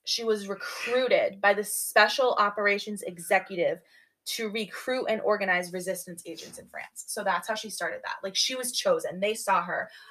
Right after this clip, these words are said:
I don't know what they saw in an ambulance driver 'cause she doesn't speak a-,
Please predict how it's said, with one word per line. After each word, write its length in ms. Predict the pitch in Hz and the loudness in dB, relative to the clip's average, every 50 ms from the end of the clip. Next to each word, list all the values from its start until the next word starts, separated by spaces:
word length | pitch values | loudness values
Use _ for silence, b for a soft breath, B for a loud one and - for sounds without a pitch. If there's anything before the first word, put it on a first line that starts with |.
| B | B
I 80 | 220 247 | 8 8
don't 140 | 262 269 262 | 8 10 8
know 100 | 226 202 | 6 6
what 340 | 185 185 180 202 208 208 | 6 2 4 4 4 6
they 140 | - 269 294 | 6 2 2
saw 320 | 311 - 302 254 233 226 202 208 | 2 2 6 6 8 8 6 4
in 80 | 208 | 0
an 80 | 214 - | -6 -6
ambulance 380 | 214 208 196 196 180 185 185 - | -6 -6 -2 -2 -2 -2 -2 -2
driver 200 | 190 180 180 180 | -2 -2 -2 -2
'cause 120 | 180 185 | -4 -8
she 100 | - 190 | -6 -4
doesn't 320 | 190 214 220 240 240 - | -6 -6 -6 -8 -14 -12
speak 300 | - - - - 220 185 | -14 -16 -12 -12 -8 -6
a-, 20 | 196 | -4